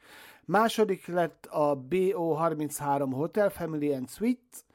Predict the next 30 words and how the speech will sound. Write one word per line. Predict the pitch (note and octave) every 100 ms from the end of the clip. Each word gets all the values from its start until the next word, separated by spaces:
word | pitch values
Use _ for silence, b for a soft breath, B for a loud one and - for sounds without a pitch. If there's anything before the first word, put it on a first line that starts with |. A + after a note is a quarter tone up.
| b b b
és | - C#3+
első | - A#3+ B3 G#3+
helyezést | F3+ F3+ D#3 D#3+ C#3
kapott | - C#3+ D3 C#3+
a | B2 -
Kempinski | E3 D3 B2+ C#3+ B2 -
Hotel | A2+ D#3+ D#3+ C#3+ C3+
Corvinus | D3+ C#3+ C3+ C3 B2 - _ A#2+
Budapest. | A#2+ E3+ D3+ - A2+ - - _ _ _ _ _ _
És | A#3+ B3
azt | G#3+ -
a | F3
bizonyos | G#3 G3+ D#3+ C#3
külön | - F#3+ E3+ C#3 B2+
díjat, | D3 G3 A#3+
vagyis | G#3 F#3 D3+ D#3
a |
legígéretesebb | D3+ F3 E3 - F#3 D#3 D3+ D3 D3 C#3+ - C#3+ B2+
zöld | B2 D#3 C#3+ C3+
fejlődés | - C#3+ C#3 B2+ A#2+ -
címet | - A3 G3+ F3+ F3+
a | E3+
Country | - F#3+ F#3+ F3
Yard | E3+ D#3 D3
by | C3+ D3 C#3
Marriott | C#3+ D#3 D3 C3+ B2+ A#2
Budapest | C#3+ C3 B2 B2+ A#2+
City | - - E3 D3 C#3
Center | - C3 A#2+ C3
kapta. | B2 B2 - B2 G2+